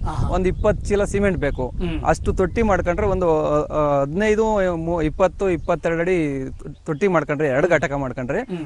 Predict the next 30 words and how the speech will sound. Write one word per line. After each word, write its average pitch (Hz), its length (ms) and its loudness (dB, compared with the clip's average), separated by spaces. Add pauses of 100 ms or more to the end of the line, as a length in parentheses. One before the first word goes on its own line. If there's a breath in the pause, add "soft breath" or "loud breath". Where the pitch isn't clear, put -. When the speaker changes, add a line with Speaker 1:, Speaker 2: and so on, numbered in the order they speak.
(120)
Speaker 2:
ಒಂದ್ರಲ್ಲಿ 220 480 2
ಗೊಬ್ಬರ 190 260 4
Speaker 1:
ಎರಡು, 208 120 4
Speaker 2:
ತೆಗೆದ್ರೆ 196 220 4
Speaker 1:
ಎರಡು, 214 140 2
ಎರಡು 202 260 0
ತೊಟ್ಟಿಗಳು 208 320 -2
ಮಾಡ್ಕೊಳ್ಬೋದು. 180 260 -4
Speaker 2:
ಎರಡು 202 120 2
ತೊಟ್ಟಿಗಳು 196 380 2
ಮಾಡ್ಕೊಂಡ್ರೆ 170 420 -2
ಒಂದ್ರಲ್ಲಿ 226 480 4
ಗೊಬ್ಬರ 160 240 4
ತೆಗೆದ್ರೆ 175 260 0
ಇನ್ನೊಂದ್ರಲ್ಲಿ 202 460 2
ಸ್ಟಾರ್ಟ್ 185 500 2
Speaker 1:
ಹ್ಮ್. 175 60 -2
Speaker 2:
ಮಾಡ್ಕೋಬಹುದು. 147 480 2
Speaker 1:
ಹ್ಮ್, 180 180 -2
ಹ್ಮ್. 156 160 -4
ಆ, 170 460 -2
ತೊಟ್ಟಿಗಳನ್ನ 202 440 -4
ನಂದು 202 260 -2
ನಿರ್ಮಾಣ 180 340 0
ಮಾಡ್ಕೊಂಡಿದ್ದೀವಿ. 139 540 -8
Speaker 2:
ಹ್ಮ್. 170 460 0
Speaker 1:
ಏನು 254 280 2
ಮೂಲಭೂತವಾಗಿ 190 800 -2
ಏನ್ 185 180 0
ಹಾಕ್ಬೇಕು 139 560 -10